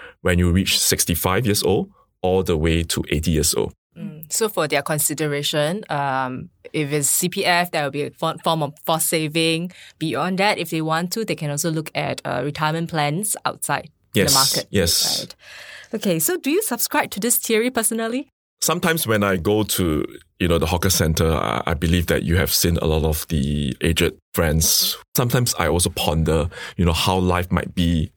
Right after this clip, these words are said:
Speaker 1: when we reach that age, you know, whether we are mobile or whether we can still, you know, have a lot of activities, uh, whether we still can do the things we want, right? So nothing is for sure, right? So it is good to have some form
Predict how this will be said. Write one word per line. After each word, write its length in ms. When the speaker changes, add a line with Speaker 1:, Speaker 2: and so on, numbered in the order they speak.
Speaker 1:
when 220
we 280
reach 280
that 220
age, 260
you 60
know, 220
whether 220
we 160
are 200
mobile 720
or 140
whether 240
we 140
can 180
still, 600
you 100
know, 120
have 180
a 40
lot 140
of 100
activities, 1000
uh, 160
whether 240
we 160
still 180
can 160
do 140
the 100
things 320
we 120
want, 320
right? 280
So 340
nothing 280
is 120
for 160
sure, 360
right? 280
So 360
it 140
is 140
good 240
to 100
have 400
some 320
form 360